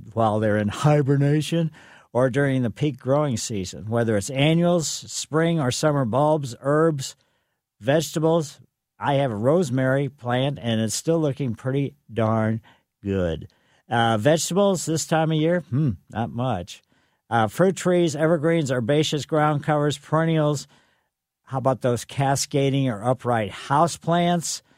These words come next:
A cool season lawn, shrubs, roses. Have you cut back your roses yet? Do you need to cut 'em back, whether they're shrub type or miniatures or whatever it happens to be? Plants for screening, whether it's conifers or deciduous trees,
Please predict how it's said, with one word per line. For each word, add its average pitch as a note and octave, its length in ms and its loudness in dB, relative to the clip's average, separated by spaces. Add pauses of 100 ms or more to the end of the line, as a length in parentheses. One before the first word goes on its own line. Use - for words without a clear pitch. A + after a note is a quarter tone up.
(360)
A A2 120 -2
cool D#3 360 2
season B2 520 0
lawn, D#3 500 2
shrubs, F3 640 2 (580)
roses. E3+ 720 2 (300)
Have A#2 100 -4
you A#2+ 80 -2
cut A2+ 160 -2
back A2+ 260 -2
your G#2+ 140 -2
roses B2 500 0
yet? C#3+ 220 -2
Do A#2 100 -2
you A2+ 80 2
need A#2+ 200 2
to D3 100 0
cut D3+ 220 0
'em C#3 100 0
back, C#3+ 380 0
whether G#2+ 240 0
they're G2+ 180 -2
shrub D3+ 380 0
type C#3+ 320 0
or G2 160 -2
miniatures C3+ 640 0
or G#2+ 80 0
whatever A#2 340 0
it A#2+ 80 0
happens A#2+ 240 -2
to A2 80 -8
be? B2 240 -4 (1000)
Plants E3 360 2
for G#2+ 220 -2
screening, E3+ 800 0 (100)
whether A2+ 300 0
it's G#2+ 140 -6
conifers D3+ 680 0
or A#2 220 -2
deciduous D3+ 580 -2
trees, D3 460 -2